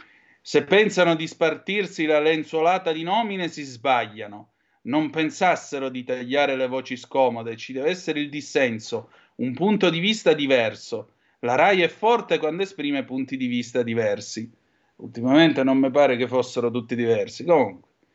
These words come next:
la vicenda Rovelli fa parte della stessa storia?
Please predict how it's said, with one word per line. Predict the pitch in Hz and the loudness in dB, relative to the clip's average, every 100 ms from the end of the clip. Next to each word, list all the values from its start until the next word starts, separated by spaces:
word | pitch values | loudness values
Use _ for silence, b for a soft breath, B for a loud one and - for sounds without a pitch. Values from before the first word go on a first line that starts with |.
| b b b | b b b
la | 120 | 0
vicenda | 131 156 185 170 | 2 2 4 6
Rovelli | 165 180 208 196 190 175 | 6 6 4 2 -4 -4
fa | 160 | -4
parte | - 170 165 170 | 0 0 0 -2
della | 165 160 160 | -2 -2 -4
stessa | 180 170 185 | -8 -8 -10
storia? | 185 208 185 139 156 180 | -4 0 2 0 -2 -6